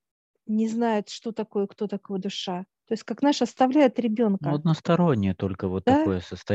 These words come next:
Speaker 1: да.
Speaker 2: состояние, обучение идёт, только душа получает свой и, и получает какое? В основном негативный опыт в плане
Speaker 1: Да.
Speaker 2: боли и страданий, то есть или же, э,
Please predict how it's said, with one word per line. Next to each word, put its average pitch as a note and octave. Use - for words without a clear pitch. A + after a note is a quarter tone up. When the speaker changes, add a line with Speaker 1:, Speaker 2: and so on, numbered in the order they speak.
Speaker 1:
да. C#3+
Speaker 2:
состояние, -
обучение F#2
идёт, E2+
только B2
душа G2
получает F#2
свой F2
и, F2+
и F#2+
получает F#2+
какое? D#2+
В D#2+
основном C3
негативный C3
опыт D2
в -
плане D#2+
Speaker 1:
Да. C3
Speaker 2:
боли E2+
и D#2
страданий, F2
то -
есть D#2+
или F#2
же, F2
э, -